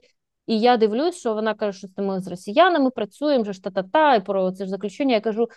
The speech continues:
«Слухайте, ну, у вас, типа, на, в-, у вас навіть на сайті в дата, в, в даних показано, що на всю Росію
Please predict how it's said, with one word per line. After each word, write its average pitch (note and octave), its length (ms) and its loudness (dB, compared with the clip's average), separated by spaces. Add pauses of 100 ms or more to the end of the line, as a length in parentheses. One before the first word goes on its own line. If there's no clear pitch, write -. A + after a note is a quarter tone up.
(280)
«Слухайте, G#3+ 460 -2
ну, G#3 120 2
у A#3 40 2
вас, C#4 220 2
типа, G#3+ 420 2
на, G#3+ 320 -2
в-, G3+ 300 0
у - 40 -6
вас A#3+ 200 0
навіть G3+ 200 -6
на G#3 60 -8
сайті E4+ 340 0
в F#3 80 -4
дата, G#3+ 360 0
в, F#3+ 200 -8 (100)
в F#3+ 320 -2
даних F#3+ 400 2 (640)
показано, A3+ 560 0
що G#3 360 -2 (140)
на G#3+ 120 0
всю B3+ 260 -4
Росію A#3 720 -2